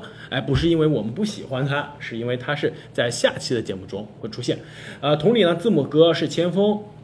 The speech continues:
但是呢，西蒙斯的确是有点，呃，特别，考虑到他打球的风格，所以说他还是放作我们的控球后卫的讨论。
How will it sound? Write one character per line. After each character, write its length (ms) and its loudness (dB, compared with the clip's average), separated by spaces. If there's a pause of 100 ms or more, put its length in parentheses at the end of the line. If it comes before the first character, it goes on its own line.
(100)
但 120 4
是 180 -2
呢， 120 2
西 180 -4
蒙 160 2
斯 200 -2
的 120 -2
确 160 0
是 140 -6
有 180 2
点， 200 -4 (200)
呃， 220 -10
特 160 6
别， 260 -2 (140)
考 160 -4
虑 100 2
到 60 4
他 100 2
打 200 -2
球 120 -4
的 60 0
风 240 0
格， 160 -2
所 100 -6
以 60 -4
说 80 -4
他 220 -6
还 180 -4
是 220 -2 (320)
放 240 -2
作 180 -2
我 160 -8
们 80 -10
的 80 -8
控 240 -4
球 180 -2
后 140 -2
卫 160 0
的 80 -10
讨 160 -14
论。 180 4